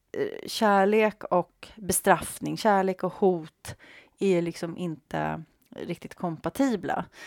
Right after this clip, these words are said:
Sen är det ju så att som, som barn och som liten så är man ju utsatt och, eh, d-,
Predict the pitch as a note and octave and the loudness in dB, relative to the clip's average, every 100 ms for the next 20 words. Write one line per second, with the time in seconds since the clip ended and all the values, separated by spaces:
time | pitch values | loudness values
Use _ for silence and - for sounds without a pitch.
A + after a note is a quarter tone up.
0 | - - A3+ A#3 B3+ C#4 - D#3+ - F#3 | -18 4 8 10 10 8 4 2 2 -4
1 | F3 E3+ F3+ E3+ F#3+ A3 A3 G3+ F#3+ F#3+ | -4 -4 -6 2 6 6 4 0 0 0
2 | F#3 G3 F#3+ F#3+ E3+ D#3+ F3 F3+ D#3 - | 0 -2 0 0 0 -2 0 -2 -4 -2
3 | A#3 - - - - F#3 - - - - | -2 -2 -14 -20 -6 -6 -6 -14 -20 -8
4 | F3+ F3+ F#3+ F#3+ | -2 -2 -4 -16